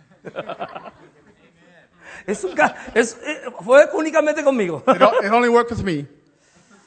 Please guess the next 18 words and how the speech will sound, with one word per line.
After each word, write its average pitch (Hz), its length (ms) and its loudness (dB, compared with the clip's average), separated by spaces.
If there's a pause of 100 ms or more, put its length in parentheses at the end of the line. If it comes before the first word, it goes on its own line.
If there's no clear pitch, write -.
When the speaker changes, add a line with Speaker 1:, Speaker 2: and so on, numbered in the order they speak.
(480)
Speaker 1:
Tenía 302 280 0
la 359 120 2
convicción. 311 960 0
Speaker 2:
I 160 40 -14
had 190 240 -4
conviction. 175 640 -10 (240)
Speaker 1:
Algo 359 320 6
había 339 320 6
pasado 320 420 0
en 294 140 -2
mi 269 140 -2
espíritu. 254 1300 4
Speaker 2:
Something 185 280 -8
had 180 180 -4
happened 190 340 -2
in 190 100 -4
my 185 140 -4
spirit. 170 640 -10